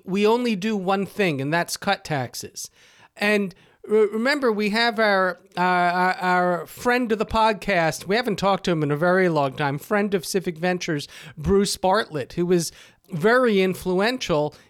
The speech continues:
in, uh, crafting, uh, Reagan's tax policy. And what he told us was the reason why, the main reason why they cut top marginal tax rates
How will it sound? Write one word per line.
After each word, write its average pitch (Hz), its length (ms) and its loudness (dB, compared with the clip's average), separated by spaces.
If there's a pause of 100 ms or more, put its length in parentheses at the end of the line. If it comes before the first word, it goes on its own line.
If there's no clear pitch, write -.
(140)
in, 175 520 2 (160)
uh, 170 440 2
crafting, 170 1040 -2
uh, 165 160 2
Reagan's 175 500 -2
tax 240 360 -4
policy. 147 640 -2 (240)
And 190 160 2
what 208 160 2
he 226 200 0
told 202 400 0
us 175 300 2
was 170 400 0 (220)
the 190 100 4
reason 240 720 2
why, 196 480 2
the 147 160 -4
main 208 380 -2
reason 202 480 -2
why 196 260 2
they 170 220 0
cut 190 400 -6
top 180 320 -6
marginal 180 480 -2
tax 185 420 -6
rates 143 380 -4